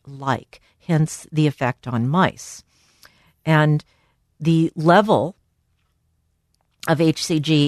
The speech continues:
in pregnant women is extremely high, and that's why we can, uh, we can do it. Just the way that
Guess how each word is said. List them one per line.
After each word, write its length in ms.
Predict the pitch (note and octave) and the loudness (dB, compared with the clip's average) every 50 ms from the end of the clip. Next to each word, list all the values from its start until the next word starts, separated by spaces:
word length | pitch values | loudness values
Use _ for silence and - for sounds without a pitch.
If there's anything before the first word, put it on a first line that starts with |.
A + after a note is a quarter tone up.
| - - | 0 -2
in 340 | D#3+ D3+ C#3 C#3 C#3 C#3 - _ _ _ _ _ _ | -2 0 0 0 0 -2 -4 _ _ _ _ _ _
pregnant 320 | - F#3+ F3 F#3+ G#3 - - | -2 -2 0 2 0 0 0
women 240 | D3 D3 C#3+ C#3 | -2 0 0 2
is 140 | D3 C#3+ - | 0 0 -2
extremely 1000 | E3+ - - - - - - - - G3 F#3 A3 A#3+ C4+ D4 D4 B3+ G3+ G3 F#3+ | -4 -10 -10 -16 -16 -16 -18 -16 -12 -6 -2 -2 -2 -2 -2 -2 -2 -2 0 -2
high, 580 | F#3 - A3+ A#3+ A#3+ A#3 - - - - D3 - _ | -2 -4 -6 -8 -6 -6 -8 -10 -10 -12 -16 -16 _
and 160 | - D3 C#3 C3 | -6 -6 -4 -4
that's 220 | C3 - - - - | -6 -8 -10 -14 -10
why 140 | D3 C#3+ C#3+ | -6 -4 -4
we 140 | C#3+ D3 C#3+ | -4 -4 -6
can, 360 | _ - - C#3+ C#3+ C#3+ C#3+ _ _ _ _ _ _ _ _ _ _ _ | _ -12 -8 -6 -6 -6 -6 _ _ _ _ _ _ _ _ _ _ _
uh, 240 | D3 C3 - - - _ _ _ _ _ _ _ _ _ _ _ _ _ _ _ - | -20 -20 -20 -20 -20 _ _ _ _ _ _ _ _ _ _ _ _ _ _ _ -12
we 80 | C#3 | -10
can 140 | - E3+ D#3 | -8 -6 -4
do 160 | A3 C4+ C#4+ | 0 2 2
it. 160 | A#3+ - _ | 2 2 _
Just 260 | - B3+ - - - - | -8 -10 -10 -10 -8 -10
the 80 | E4 | -4
way 160 | C4 D4+ D#4 | -2 0 0
that 220 | D#4+ - D4 - | 0 0 -4 -6